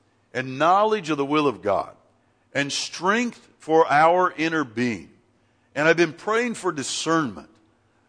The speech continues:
and an increased knowledge of God himself. And I've been praying," he says, "for help in comprehend-, comprehending the width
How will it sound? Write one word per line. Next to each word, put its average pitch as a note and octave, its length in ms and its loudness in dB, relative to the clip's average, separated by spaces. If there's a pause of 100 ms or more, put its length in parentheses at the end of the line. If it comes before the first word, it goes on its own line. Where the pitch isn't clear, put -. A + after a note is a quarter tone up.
and D#3+ 160 2
an D#3 120 0
increased G#3+ 840 -8
knowledge D#3+ 600 0
of A#2+ 220 -2
God D#3 380 6
himself. G#2 680 -2 (680)
And D3+ 140 0
I've D#3+ 160 6
been D#3 200 -2
praying," G#3+ 540 -2
he A#2+ 100 -6
says, A#2+ 440 2 (200)
"for B2 180 -2
help F#3+ 320 4
in D3 120 -8
comprehend-, D#3 840 -4
comprehending B2 720 -4 (280)
the A2 120 0
width F3 520 6